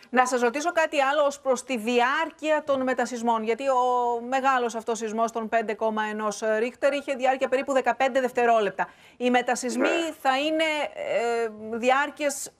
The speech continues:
Speaker 1: λιγότερου
Speaker 2: Έτσι.
Speaker 1: χρόνου.
Speaker 2: Ε, περίπου, περίπου. Κοιτάξτε, ο χρόνος εξαρτάται λίγο και από το βάθος, πάλι και από, από τι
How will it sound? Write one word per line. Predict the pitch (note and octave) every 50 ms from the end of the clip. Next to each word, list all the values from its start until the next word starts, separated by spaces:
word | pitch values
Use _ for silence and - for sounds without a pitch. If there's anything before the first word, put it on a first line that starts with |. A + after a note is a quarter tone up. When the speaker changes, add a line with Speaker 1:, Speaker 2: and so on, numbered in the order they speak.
| _ _ _ -
Speaker 1:
λιγότερου | - A#3+ A#3+ A#3+ A3+ G#3 G#3 A3+ B3 B3+ B3 B3 B3+ C#4+ C#4+ F#4
Speaker 2:
Έτσι. | F4+ -
Speaker 1:
χρόνου. | F4+ F#4 F#4 F#4+ G#4 G#3 F3+ E3 E3 E3+ _ _ _ _ _ _ _ _ _ -
Speaker 2:
Ε, | - F3
περίπου, | E3 D#3+ - D3 C#3 C#3 C#3+ C#3+ C3 - - F#2+
περίπου. | - - G#2 G2+ G2 F#2+ F#2+ - E2+ F#2 F#2+
Κοιτάξτε, | - C3 C3 B2+ - C#3 C3 - - -
ο | C3+ B2+
χρόνος | - - E3 E3 E3 D3+ C3+ -
εξαρτάται | C#3+ B2 - C3 A#2+ - D3 D3 C#3+ B2+ A#2
λίγο | B2 C3 C#3 C3+
και | B2+ -
από | A#2+ G#2+ -
το | A#2+ G2+ F#2+
βάθος, | G#2 B2 C#3+ C#3+ - D3+ D3+ D3+ - - - - _ _ _ _ _ _ _ _ -
πάλι | - C3+ D3 D3 C#3+ C#3 B2+
και | - -
από, | B2+ A#2+ A#2 - - A2+ A2 - _ _ _ _ _ _ _ _ _ _ _ _ -
από | - B2 C#3+ - B2 A#2
τι | - D3+